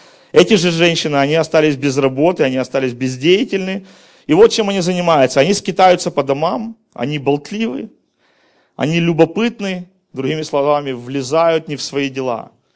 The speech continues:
Они сунут свой нос в разные дела, перемывают кости, обсуждают разные ситуации. Это то, вот, чем они занимаются. И до этого состояния может дойти любая женщина. Задайтесь вопросом, вспомните, проанализируйте.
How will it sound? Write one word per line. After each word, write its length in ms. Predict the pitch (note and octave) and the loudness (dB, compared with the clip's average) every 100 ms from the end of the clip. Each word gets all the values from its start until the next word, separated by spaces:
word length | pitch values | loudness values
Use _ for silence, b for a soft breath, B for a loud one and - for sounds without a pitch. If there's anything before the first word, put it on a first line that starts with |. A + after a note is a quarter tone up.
| _ | _
Они 260 | - C3+ D3+ | -8 -6 -6
сунут 460 | - - E3+ E3+ | -6 -4 -4 -4
свой 220 | - D3+ | -4 -4
нос 360 | D3+ D#3 D#3 D#3 | -4 -2 -2 -2
в 40 | |
разные 300 | D3 D3 D3+ | -2 -2 -4
дела, 560 | D3+ D3 D3 D3+ D3 D3+ | -6 0 2 2 2 2
перемывают 640 | D3 C#3 C#3 C#3+ D3+ D3+ | 0 -6 -2 2 2 2
кости, 640 | - E3 D#3+ D#3+ - D#3+ D#3 B B B | -4 -4 -4 -6 -6 -8 -8 B B B
обсуждают 640 | - B2 D3+ C#3+ D3+ D#3 D#3 | -6 -6 -6 -2 2 2 2
разные 320 | D#3 D3+ D3+ | 0 0 -6
ситуации. 640 | - D#3 D#3 D#3+ E3 - | -6 -2 2 4 2 0
Это 160 | F3+ G#3 | 0 0
то, 220 | G3 G3+ | 4 4
вот, 160 | F3+ F3 | 6 2
чем 200 | - E3 | -2 -4
они 140 | E3 | -6
занимаются. 680 | C#3+ D#3 D3 B2 G#2+ - B2 _ _ _ _ _ _ _ _ _ _ _ _ _ _ _ | -6 -6 -2 -2 -4 -10 -20 _ _ _ _ _ _ _ _ _ _ _ _ _ _ _
И 140 | C3+ | -6
до 160 | C3 E3+ | 4 4
этого 200 | G#3 A3+ | 6 2
состояния 520 | - F#3+ F#3 F#3+ F3 | 0 -4 -2 -2 -4
может 220 | E3+ D#3+ | -4 -4
дойти 220 | D3+ D3+ | -4 -4
любая 380 | E3+ D3+ D3+ D3+ | -2 0 2 2
женщина. 500 | C#3+ C#3+ A2+ - - _ _ _ _ _ _ - | 2 -2 -4 -16 -20 _ _ _ _ _ _ -16
Задайтесь 560 | A#2 C#3+ E3 G#3+ G3 - | 0 4 6 6 2 -2
вопросом, 500 | D#3 E3 F#3 - C3+ | 2 4 4 4 -4
вспомните, 920 | - - E3 F3 E3+ D#3 C#3+ C3+ B2+ | -6 -2 2 4 2 -4 0 0 0
проанализируйте. 1400 | C3 B2+ B2+ B2+ A2+ C#3+ F3 E3 D#3 D3+ C#3+ C#3+ C#3 C3 | -2 -4 -2 -4 -4 -4 0 0 -2 -4 -2 -2 -2 -6